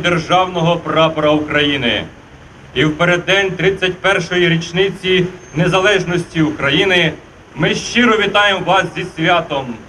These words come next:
шановні земляки. Ми вітаємо тебе, наша славетна державо, наша люба Україно. Святкування Дня державного прапора України та Дня незалежності нашої держави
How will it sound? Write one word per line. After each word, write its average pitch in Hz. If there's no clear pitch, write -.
шановні 160
земляки. 139
Ми 214
вітаємо 233
тебе, 196
наша 185
славетна 175
державо, 151
наша 165
люба 170
Україно. 160
Святкування 190
Дня 190
державного 180
прапора 175
України 165
та 190
Дня 185
незалежності 190
нашої 175
держави 151